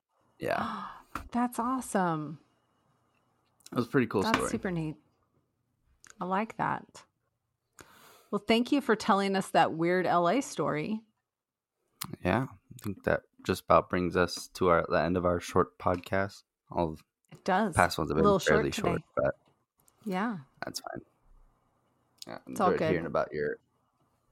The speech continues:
Speaker 1: Paralymp-, Paralympic. Was he an actual Olympian? Did he make it to the real
Speaker 2: Yeah.
Speaker 1: Olympics or just?
Speaker 2: Yeah,
Speaker 1: Okay.
Speaker 2: he was in the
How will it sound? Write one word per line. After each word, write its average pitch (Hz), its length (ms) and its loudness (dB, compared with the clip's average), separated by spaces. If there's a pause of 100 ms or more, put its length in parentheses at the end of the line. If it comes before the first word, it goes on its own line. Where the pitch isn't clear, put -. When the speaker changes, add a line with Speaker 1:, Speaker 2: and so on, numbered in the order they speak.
(220)
Speaker 1:
Paralymp-, 98 500 2 (440)
Paralympic. 104 560 0 (140)
Was 127 160 4
he 151 180 6 (160)
an 135 120 2
actual 135 360 6
Olympian? 131 480 2
Did 123 120 -6
he 123 60 -2
make 113 240 0
it 113 100 -2
to 113 100 -6
the 107 140 2
real 101 260 4
Speaker 2:
Yeah. 285 160 10
Speaker 1:
Olympics - 320 0
or 92 80 -2
just? 92 160 -4 (400)
Speaker 2:
Yeah, 269 300 10
Speaker 1:
Okay. 190 80 -2
Speaker 2:
he 262 120 2
was 254 220 2
in 254 120 4
the 233 200 4